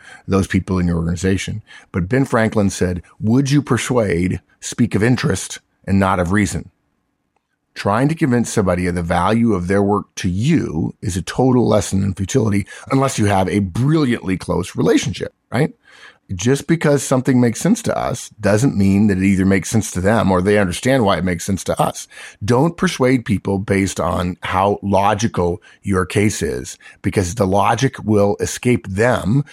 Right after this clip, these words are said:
because it's your logic. Rather, ask yourself, "How can I appeal to what interests them?" And rather than thinking my reason, think their interest. And that's the way to persuade.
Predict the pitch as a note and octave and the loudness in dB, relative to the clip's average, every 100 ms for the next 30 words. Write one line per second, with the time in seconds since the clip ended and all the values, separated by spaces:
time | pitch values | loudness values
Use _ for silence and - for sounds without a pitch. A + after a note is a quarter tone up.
0 | - - G2 G2 A2 G#2 G2+ G2+ A2 A#2 | -8 -4 0 0 0 0 2 2 2 2
1 | D#3+ D#3 G2 - - _ - _ G2 A2 | 2 0 -2 -6 -10 _ -20 _ -2 0
2 | C#3+ C#3 G#2+ - G#2+ C3 D#3 - B2+ - | 2 2 2 0 -2 0 -2 0 0 0
3 | - C2 E2+ C3 - - _ _ _ _ | -4 -2 0 -2 -4 -16 _ _ _ _
4 | _ - G2+ A#2+ - B2+ G#2 A2 - G2 | _ -4 -2 0 0 2 2 0 -2 -6
5 | - G#2 F2+ G#2+ - F#2 G2+ F2+ - A2+ | -2 0 0 0 -4 0 0 -2 -2 0
6 | B2+ - B2 - - - - _ _ G#2 | 0 0 0 -2 -10 -12 -12 _ _ -2
7 | C3 D#3+ F2 E2 - _ _ _ _ _ | 0 2 0 -4 -12 _ _ _ _ _
8 | _ - G2+ F#2+ F#2 F#2 F2 - _ _ | _ -2 2 2 2 0 -4 -10 _ _
9 | _ _ _ _ - G2+ G#2+ G2+ F#2 F#2+ | _ _ _ _ -2 0 2 2 2 2
10 | F#2 G#2+ G2 F#2 E2+ F#2 B2+ F#2+ E2 F#2 | 2 -2 0 0 2 2 0 -2 -2 0
11 | F#2+ F#2 F2+ E2+ F2 E2+ F2+ - D#2+ - | 0 0 -4 -2 -2 0 -2 -4 -10 -12
12 | - F2 F2 F2+ - - F2 D2+ D2 F#2 | -10 -4 -2 -2 -4 -8 -6 -4 -6 -8
13 | _ _ _ - F#2 F2+ - C#2+ A1+ | _ _ _ -6 -4 -4 -2 -4 -4